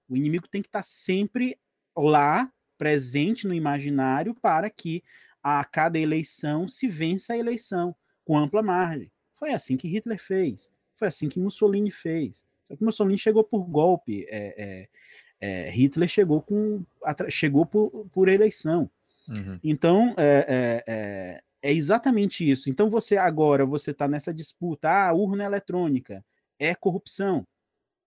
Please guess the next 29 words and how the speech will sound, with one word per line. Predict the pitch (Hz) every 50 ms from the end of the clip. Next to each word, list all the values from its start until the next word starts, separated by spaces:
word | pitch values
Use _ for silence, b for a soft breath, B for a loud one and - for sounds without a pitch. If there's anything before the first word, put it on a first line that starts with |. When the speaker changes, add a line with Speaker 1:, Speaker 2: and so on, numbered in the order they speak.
| _ _ _ _ _ _ _ _ _
Speaker 1:
Eu, | - 143 156 165 202 - 185 151
é, | 147 165 - 160
eu | 151
tenho | 147 - 180 180
provas | - - 190 190 202 202 185 175 170
de | 160 175
corrupção. | - 175 170 175 - - - - 160 - B B B B B
É | -
preciso | - - 214 214 - 285 277 262
manter | 262 247 208 - - 190
esse | 185 - -
inimigo | 180 170 160 147 139 139 151 196 240 233 170 143 127 127
a | 139 151 151
cada | - - 196 202 226 214 233
instante | 254 254 - - - - 165 165 208 247 247 208 - - - 104 101 _
pra | - 170 185
manter | 196 208 190 - 196 202
mobi-, | 208 214 208 196 202 214 220
mobilizado | 196 185 185 185 175 190 190 190 170 151 160 160 170 180 180
uma | 180 175
certa | 165 - - 151 - -
militância | 160 160 170 180 196 - - 185 175 185 220 226 - 285 277 B B B B B B B
e | 226 247
pra | - - 247 254 240
gerar | 214 220 226 208 208
o | 226
medo, | 214 196 175 170 170 190 247 294 220 180 151 143 120 107 - _ _ _ _ _ _ _ _ _ _
é, | - 139
é, | 139 139 131 131 135 - 123